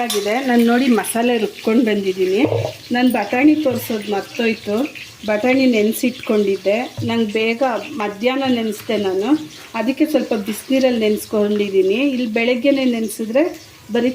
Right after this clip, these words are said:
ತಣ್ಣೀರಲ್ಲಿ ನೆನೆಸ್ಕೊಂಡ್ರೆ ಸಾಕು. ನಾನೀಗ ಇದಕ್ಕೆ ರುಬ್ಬಿರೋ ಮಸಾಲೆ ಹಾಕ್ತಾಯಿದ್ದೀನಿ. ಇದು ಹಸಿ ವಾಸನೆ ಎಲ್ಲ ಹೋಗಬೇಕು, ಹಂಗೆ ಹುರ್ಕೊಳ್ಳೋಣ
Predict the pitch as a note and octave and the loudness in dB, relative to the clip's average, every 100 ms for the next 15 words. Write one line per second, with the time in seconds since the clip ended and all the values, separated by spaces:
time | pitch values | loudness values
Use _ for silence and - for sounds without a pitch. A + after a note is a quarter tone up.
0 | A#3+ G#3+ A#3+ B3+ A#3+ A3+ A3 - G#3+ A#3 | 0 0 4 4 4 0 -2 -2 -2 -2
1 | B3 A3 F#3+ - G3+ C#4 - - - - | -2 -4 -6 -6 -6 -6 -8 -20 -20 -20
2 | - - - B3 A#3+ A#3 B3+ C4+ A3 A3+ | -20 -16 -4 0 2 2 2 2 0 -2
3 | - D4+ E4+ - - - - - - - | 0 0 -2 -6 -8 -8 -12 -14 -20 -16
4 | - - - - - D4+ B3+ G#3 B3 B3 | -12 -12 -14 -20 0 2 2 2 2 2
5 | G#3+ C4+ C#4 A3 G3 A#3 B3 B3+ G#3+ - | 2 2 2 0 -2 0 2 0 -2 -6
6 | A3 F#3+ F#3 F3+ G#3 D4 - - - - | -2 -2 0 -2 0 -2 -6 -12 -14 -18
7 | - - - - - - - - - - | -20 -14 -10 -10 -10 -10 -10 -10 -10 -12
8 | - - - - - - - - - - | -12 -12 -12 -12 -12 -12 -10 -10 -10 -12
9 | - - - - - - - - - - | -12 -12 -12 -12 -12 -12 -12 -12 -12 -12
10 | - - - - B3+ A#3+ A#3 - D4 C4 | -14 -14 -8 -2 0 0 -2 0 2 2
11 | B3 - A#3+ A3+ B3+ A3+ A3 A3 A3+ - | 2 0 2 2 2 2 0 0 -2 0
12 | A3 B3+ E4 - - - - - - A#3+ | 2 2 0 -6 -12 -14 -14 -12 -6 0
13 | A#3 B3 D#4 D#4 - - - - B3 B3 | 2 2 2 -2 -8 -14 -12 -2 2 2
14 | - C4 B3 A3+ | 2 4 4 2